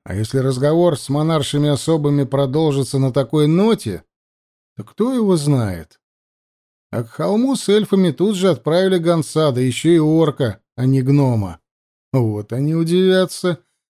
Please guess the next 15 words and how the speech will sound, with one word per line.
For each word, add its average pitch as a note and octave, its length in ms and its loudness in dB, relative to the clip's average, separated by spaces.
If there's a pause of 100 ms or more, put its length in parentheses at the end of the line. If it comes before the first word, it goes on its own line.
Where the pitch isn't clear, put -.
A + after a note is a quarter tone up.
(120)
когда B2 240 -2
получат C#3+ 500 0
приглашение D3+ 760 0
к - 60 -10
спасению F#3 680 0
от - 80 -2
верной F3 400 2
гибели E3 600 0 (680)
от C#3 280 -2
представителя F3 840 0
самой G3 540 0
ненавистной F3+ 760 2
для D#3 220 0
них D#3+ 260 2
расы. C3 720 -2